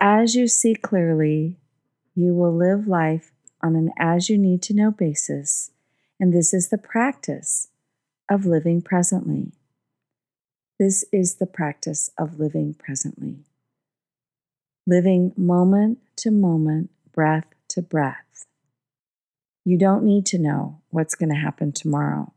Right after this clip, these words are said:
All you need to know is what do you need to do today? What do you need to do right here,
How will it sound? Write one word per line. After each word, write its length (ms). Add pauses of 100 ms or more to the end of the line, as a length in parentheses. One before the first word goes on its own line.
All 180
you 120
need 240
to 100
know 400 (500)
is 240
what 360
do 120
you 140
need 320
to 140
do 500 (260)
today? 600
What 180
do 140
you 60
need 200
to 120
do 420 (180)
right 300
here, 560